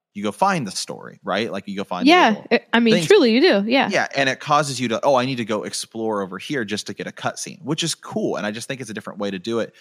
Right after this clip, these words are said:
Speaker 1: 'cause you get,
Speaker 2: Mm-hmm.
Speaker 1: you get the story how you want.
Speaker 2: Mm-hmm.
Speaker 1: Um, and so I just remember playing Metal Gear and Final Fantasy and thinking, "Wow, this would be really cool. Like, this is just a cool way to do it." And then,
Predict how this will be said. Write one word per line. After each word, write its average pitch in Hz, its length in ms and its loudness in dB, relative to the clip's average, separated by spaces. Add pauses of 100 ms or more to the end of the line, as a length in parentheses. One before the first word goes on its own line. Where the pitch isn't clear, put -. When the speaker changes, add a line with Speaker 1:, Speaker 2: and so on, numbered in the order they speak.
(160)
Speaker 1:
'cause 123 160 -6
you 117 40 -4
get, 104 160 -4
Speaker 2:
Mm-hmm. 196 140 -12
Speaker 1:
you 117 80 -4
get 139 160 -6
the - 60 -12
story 113 500 -2
how 104 240 -2
you 90 220 -6
want. 110 500 -6 (680)
Speaker 2:
Mm-hmm. 226 40 -4
Speaker 1:
Um, - 440 -6 (880)
and 131 120 -2
so 135 120 2
I 123 120 6
just 110 200 -2
remember 107 300 -4 (140)
playing 113 440 -2 (200)
Metal 104 220 -4
Gear 92 360 -8
and 85 440 -10 (220)
Final 85 260 -10
Fantasy 175 300 -4
and 110 80 -8
thinking, 98 220 -8
"Wow, 107 180 0
this 104 140 -6
would 110 80 -10
be 101 100 -6
really 98 320 -6
cool. 107 600 -2
Like, 95 260 -8 (720)
this 104 180 -4
is 110 80 -6
just 104 120 -8
a 98 40 -12
cool 104 160 -6
way 92 100 -2
to 87 100 -6
do 147 240 0
it." 107 100 -2
And 98 120 -4
then, 95 280 -4